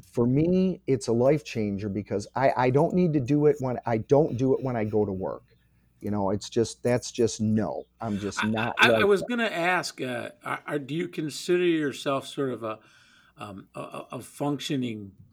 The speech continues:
Speaker 2: you know, partaker? Um,
Speaker 1: Oh, yeah,
Speaker 2: y-,
Speaker 1: totally.
Speaker 2: y-, you know,
Speaker 1: It's like medica-, for me, it's definitely like medication.
Speaker 2: Do you have a card?
Speaker 1: It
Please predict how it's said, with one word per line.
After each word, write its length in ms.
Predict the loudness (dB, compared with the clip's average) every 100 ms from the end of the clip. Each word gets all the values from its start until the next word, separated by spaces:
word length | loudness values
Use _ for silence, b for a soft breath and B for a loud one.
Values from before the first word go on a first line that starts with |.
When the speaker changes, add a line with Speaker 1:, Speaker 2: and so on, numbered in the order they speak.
| _
Speaker 2:
you 160 | -10 -8
know, 120 | -8
partaker? 720 | -10 -12 -10 -10 -10 -14 -16 _ _
Um, 480 | -10 -8 -8 -12 -16 _ _
Speaker 1:
Oh, 220 | 2 4
yeah, 240 | 4 2 0
Speaker 2:
y-, 80 | -2
Speaker 1:
totally. 540 | 2 2 2 -4 -10 _ _ -12
Speaker 2:
y-, 120 | -6
you 160 | -2 0
know, 140 | 0
Speaker 1:
It's 220 | -2 -2 0
like 80 | 0 6
medica-, 420 | 6 6 2 -2 2
for 100 | 4
me, 200 | 6 6
it's 160 | 4
definitely 640 | 2 2 4 0 2 4 4
like 220 | 2 2
medication. 760 | 0 0 -2 -2 -2 -4 -14 -20 _ _ _ _ _ _ 4
Speaker 2:
Do 80 | 6
you 40 |
have 60 | 6
a 80 |
card? 300 | 4 2 2 -6
Speaker 1:
It 100 | -14